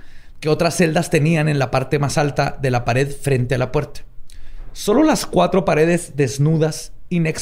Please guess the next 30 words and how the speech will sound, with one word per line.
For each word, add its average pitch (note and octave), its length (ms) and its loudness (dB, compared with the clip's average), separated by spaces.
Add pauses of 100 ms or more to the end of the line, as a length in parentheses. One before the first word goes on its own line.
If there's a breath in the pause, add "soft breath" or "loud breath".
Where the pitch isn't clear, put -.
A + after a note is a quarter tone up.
(120)
inexpugnables, C#3 840 0 (840)
la A2+ 180 -8
puerta D#3+ 300 2
hermética E3+ 600 0
cuya C3 320 0
mirilla D3 480 0
se C#3 120 -4
abría B2 180 0
desde C#3 200 0
afuera B2 400 -2
para B2 120 -2
introducir A#2+ 280 -2
alimentos, A#2 600 -2 (500 soft breath)
girar B2 300 0
instrucciones C3+ 640 2
o C3 80 4
ejercer A#2+ 420 -2
la B2 160 -4
custodia, A2 640 -2 (680 soft breath)
algún C#3 460 2
lugar D3+ 440 0
tal D3 180 0
vez - 440 0 (100)
para B2 140 0
el A#2+ 100 2
desahogo C3 540 2
fisiológico C#3+ 960 -2 (260)
y C3+ 100 0
nada C3 240 2
más, - 380 -6